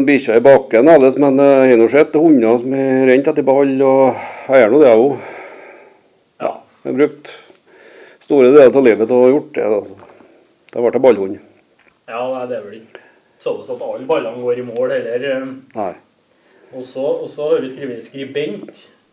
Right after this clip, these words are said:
Speaker 2: Og det kommer vi litt nærmere tilbake til, da, men, eh, dem som følger deg på Facebook, for eksempel den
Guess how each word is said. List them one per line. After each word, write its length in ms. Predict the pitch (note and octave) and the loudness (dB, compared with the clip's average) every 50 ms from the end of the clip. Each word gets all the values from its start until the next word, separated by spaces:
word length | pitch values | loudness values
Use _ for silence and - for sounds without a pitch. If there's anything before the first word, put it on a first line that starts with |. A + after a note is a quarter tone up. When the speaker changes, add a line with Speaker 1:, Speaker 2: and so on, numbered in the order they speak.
| _ _ _ _ _ _ _ | _ _ _ _ _ _ _
Speaker 2:
Og 100 | B2+ B2+ | -16 -12
det 120 | C3 C3+ C#3 C#3 | -10 -10 -8 -8
kommer 220 | F3 D3+ A#2 A#2 | -8 -10 -10 -12
vi 100 | A2+ C3 | -14 -14
litt 100 | B2+ C3 | -14 -14
nærmere 360 | C#3 C3+ C3 B2+ A2 G2+ G#2 - | -12 -12 -12 -12 -14 -16 -12 -10
tilbake 420 | C#3+ C#3 C#3 C3+ A#2+ - - - | -10 -6 -6 -6 -6 -8 -12 -16
til, 100 | - A#2 | -18 -10
da, 180 | A#2+ C#3 C#3 C#3 | -6 -4 -4 -4
men, 480 | C3+ C3+ C3+ C3+ C3+ C3 C3 C3 C3 C3 _ _ _ _ _ _ _ _ _ _ _ - | -6 -8 -12 -12 -12 -12 -12 -12 -14 -16 _ _ _ _ _ _ _ _ _ _ _ -14
eh, 120 | B2 B2+ C3+ | -12 -12 -10
dem 200 | C3+ C#3+ C3 B2 | -8 -10 -10 -10
som 200 | B2 - F3+ F3 E3+ E3 D#3+ | -12 -14 -14 -14 -14 -14 -14
følger 260 | D#3+ - F#3+ F3+ D3 B2 | -8 -6 -4 -4 -4 -4
deg 100 | A#2 A#2 - | -6 -4 -6
på 100 | E3 D#3+ | -6 -6
Facebook, 720 | - D#3+ C#3 - - - - C#3 D#3 D#3 - - - - - - _ _ _ | -4 -8 -10 -10 -12 -18 -16 -14 -14 -14 -14 -18 -20 -20 -20 -20 _ _ _
for 80 | - C#3 | -14 -12
eksempel 400 | C#3+ C3+ D3+ B2+ - - A#2+ A#2+ | -10 -10 -10 -12 -12 -12 -12 -10
den 220 | C3 C#3 B2 B2+ | -8 -8 -10 -10